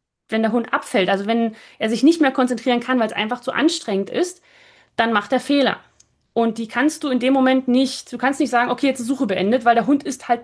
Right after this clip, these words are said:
dreißig Meter weg. Er muss entweder was finden oder du musst ihn abholen oder es ist immer so ein, so doof. Also ich trainiere zum Beispiel in der großen Suche, versuche ich nie über diesen Punkt hinauszukommen, dass er sich total verausgabt, weil er dann eigentlich immer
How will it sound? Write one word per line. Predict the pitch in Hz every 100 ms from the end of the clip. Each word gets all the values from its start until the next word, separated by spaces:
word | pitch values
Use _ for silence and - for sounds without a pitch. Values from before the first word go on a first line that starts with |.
| -
dreißig | 220 214 240 233
Meter | 233 226 262
weg. | 311 - _ _ _ _ _ _ _ _ _ _ -
Er | 220
muss | 240 359 359
entweder | - 269 247 254 247
was | 214 -
finden | - 330 403 415 415
oder | - 262 247
du |
musst | 233 220
ihn | 214
abholen | - 339 - 349 320
oder | 269 -
es | 294
ist | 254 269
immer | 320 320 302
so |
ein, | 285 269 277 339 349 349 339 349
so | 302 311
doof. | 254 175 - _ _ _
Also | - 220
ich | 247 247
trainiere | - 285 302
zum | 294
Beispiel | 277 285
in |
der | 262
großen | 254 277 262
Suche, | 269 311
versuche | 285 262 294 285
ich | 262
nie | 262 311 359 392 - _
über | - 277
diesen | 269 269
Punkt | 311 285
hinauszukommen, | 277 247 262 285 - - 226 240 262
dass | 240 233
er | - 247 233 240
sich | 240 240
total | 247 - 247 262
verausgabt, | 254 220 247 - - - - _ _ _ _
weil | 196 233
er |
dann | 240 254
eigentlich | 285 285
immer | 302 339 320